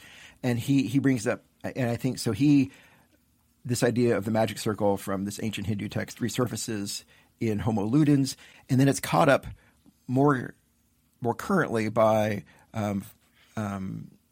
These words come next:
folks Eric Zimmerman, Frank Lantz, Katie Salen, who kind of y-, use the term and, and refine it and popularize it. So I think that's kind of a little bit of a history, but I find that interesting that, you know, that the,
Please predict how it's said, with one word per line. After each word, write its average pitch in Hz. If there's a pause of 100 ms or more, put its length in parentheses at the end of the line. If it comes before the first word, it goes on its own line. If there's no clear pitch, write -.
(720)
folks -
Eric 117
Zimmerman, 107
Frank 101
Lantz, 92
Katie 110
Salen, 98
who 85
kind 98
of 87 (520)
y-, -
use 120
the -
term 113
and, 92
and 101
refine 135
it 120
and 104
popularize 104
it. 78 (520)
So 151
I -
think 170
that's 135
kind 190
of 165
a -
little 143
bit 123
of -
a 117
history, 185
but -
I 143
find 196
that 170
interesting 165
that, 123
you 143
know, 143
that 123
the, -